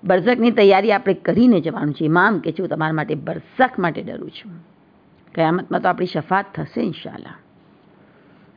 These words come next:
અઝીઝો, શું કામ આવશે કબ્રમાં? કઈ વસ્તુ બીજી કામ આવશે? કીધું રોઝા. અલ્લાહુ અકબર. અઝીઝો, હદીસમાં છે કે કાં તો રોઝા માટે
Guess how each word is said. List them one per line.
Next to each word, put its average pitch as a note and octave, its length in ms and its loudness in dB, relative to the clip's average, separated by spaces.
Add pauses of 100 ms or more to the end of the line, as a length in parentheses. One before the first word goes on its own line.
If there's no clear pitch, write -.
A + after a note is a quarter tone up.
અઝીઝો, E3 440 -10 (460)
શું D#4 120 2
કામ A#3 260 2
આવશે F3 260 0
કબ્રમાં? - 540 -6 (1200)
કઈ D4 160 4
વસ્તુ D4+ 260 4
બીજી B3+ 220 4
કામ G#3+ 260 -2
આવશે? E3 240 -4
કીધું F#3 300 -2
રોઝા. G3 800 2
અલ્લાહુ D#3 460 -6
અકબર. - 480 -16 (1800)
અઝીઝો, C4 600 2 (800)
હદીસમાં B3 560 2
છે E3+ 320 0 (880)
કે F#3 100 -2
કાં G3+ 340 -4
તો A#3+ 260 4
રોઝા F3+ 480 4
માટે F#3 540 0